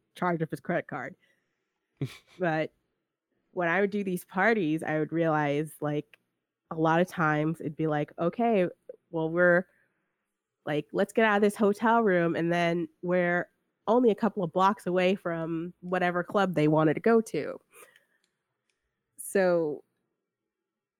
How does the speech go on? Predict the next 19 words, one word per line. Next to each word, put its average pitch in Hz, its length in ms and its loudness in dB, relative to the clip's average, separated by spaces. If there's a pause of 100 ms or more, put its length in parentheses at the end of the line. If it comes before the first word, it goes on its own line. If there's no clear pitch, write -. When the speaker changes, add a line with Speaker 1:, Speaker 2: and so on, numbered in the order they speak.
(640)
Speaker 1:
the 185 60 -2
clubs 269 440 0
were 196 80 6
definitely 180 480 0
in 196 200 2
on 151 160 -4
it 156 200 -4 (400)
because 175 520 0
they 175 120 0
were 180 840 -4
mostly 208 480 2
running 170 320 2
these 165 180 -2
guys' 156 280 -2
credit - 320 -4
cards - 480 -8 (960)
through 180 320 4
the 165 100 -2 (140)
club's - 1000 -6